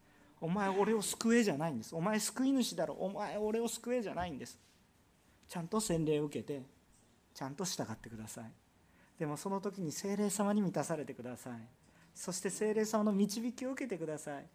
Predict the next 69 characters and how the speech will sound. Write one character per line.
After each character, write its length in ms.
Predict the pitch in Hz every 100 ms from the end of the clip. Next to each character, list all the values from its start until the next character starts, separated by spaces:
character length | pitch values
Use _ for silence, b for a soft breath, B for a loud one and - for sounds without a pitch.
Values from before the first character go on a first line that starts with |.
| B B
分 180 | 185 185
か 80 | 262
ん 100 | 285
な 100 | 294
か 80 |
っ 80 | 285
た 80 | 226
ら 80 | 196
求 240 | 185 269
め 100 | 262
た 140 | 190 147
ら 60 |
い 40 | 127
い。 40 | - B B
分 160 | 196 214
か 140 | 302
ん 80 | 330
な 100 | 302
い 40 | 240
の 80 |
に 120 | 240 208
無 100 | 202
理 80 |
や 80 | 240
り 100 | 233
進 240 | 214 220 226
む 100 | 214
必 160 | 214
要 60 | 185
は 60 | 170
な 120 | 151
い。 60 | - B
分 80 | -
か 140 | 160 165
ん 60 |
な 100 | 175
か 80 | 202
っ 60 | 196
た 100 | 226
ら 80 |
求 200 | 185 190
め 120 | 220 185
た 120 | 160
ら 80 | 139
い 100 | 123
い。 20 | - _ _ _ -
ね、 300 | 170 156 -
必 480 | - 254 277 269 240
ず 100 | 214 - -
注 320 | - 202 247
い 20 |
で 80 | 220
く 80 | 170
だ 120 | 220
さ 100 | 214
い 60 | 214
ま 100 | 214
す 80 | -
か 80 |
ら。 120 | 110 - _ _ _ _ _ -
そ 160 | -
れ 60 | 247
信 260 | - 339 311
じ 100 | 320
る 80 |
ん 60 | 180
で 80 | 147
す 100 | -
よ。 120 | 147